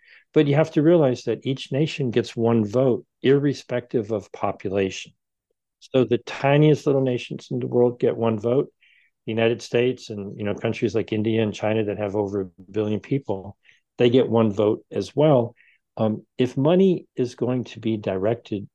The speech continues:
to nations to invest in this type of infrastructure with jobs and investment and, you know, just a lot of money flowing, uh, they have a lot of corrupt incentives to approve that those investments be made in their country.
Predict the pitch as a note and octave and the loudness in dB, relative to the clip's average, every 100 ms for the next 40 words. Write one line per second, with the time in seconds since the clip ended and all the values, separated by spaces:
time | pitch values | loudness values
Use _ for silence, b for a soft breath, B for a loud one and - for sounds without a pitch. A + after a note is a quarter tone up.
0 | _ - - G2+ G2+ A#2 - A2 G2+ F#2+ | _ -12 -6 -2 0 0 -2 -6 -6 -8
1 | - - - G#2+ E2+ G2 F#2+ A2+ A#2 - | -14 -20 -8 -6 -4 -6 -4 0 0 -2
2 | - - G2+ G2 A2 - - A2 - F#2+ | -10 -12 -8 -4 -6 -6 -6 -4 -2 -2
3 | A2 B2 - - - F2+ - A2 G2+ - | -2 -2 -6 -14 -8 -8 -6 -4 -4 -6
4 | _ b b b _ A2+ G#2 - A2+ A2 | _ b b b _ -2 -2 -2 2 6
5 | A#2 A2 G2+ A2+ G#2+ F#2+ G#2+ G#2+ - A2 | 4 2 -4 -4 -4 0 0 0 -2 -4
6 | A2 - G#2 G#2 G2 A2+ - A2 A#2 A#2 | -4 -8 -6 -4 -4 -4 -2 0 2 2
7 | A2+ G#2+ - E3 F3 B2 A#2+ b b b | 2 0 -2 0 2 2 -2 b b b
8 | b _ A#2+ A#2+ - B2+ B2 B2 C#3+ C#3+ | b _ -6 -6 -6 -4 -4 -4 -8 -4
9 | D3+ B2 A2+ B2 - - A#2+ A#2 - _ | -2 0 2 2 -2 -2 -2 -4 -12 _
10 | - - G#2+ A2 A2+ - - B2 A2+ - | -8 -2 0 0 -2 -12 -8 -6 -6 -6
11 | C#3 - A2 A#2 - - - - - A#2+ | -6 -4 -6 -6 -12 -20 -20 -8 0 2
12 | A#2+ A#2+ - - D3+ F3 D#3 D#3+ - _ | 2 -2 -6 2 4 4 2 -4 -16 _
13 | _ _ _ A#2+ B2 B2+ C3 B2+ A2 B2 | _ _ _ -4 0 2 0 -4 -2 -4
14 | - C#3+ C3 - A#2 A2+ A#2+ B2 A#2+ B2+ | -4 -8 -8 -6 -4 -2 -2 -2 -4 -4
15 | C3 - D#3 - A#2+ A#2 | -4 -4 -6 -2 -2 -2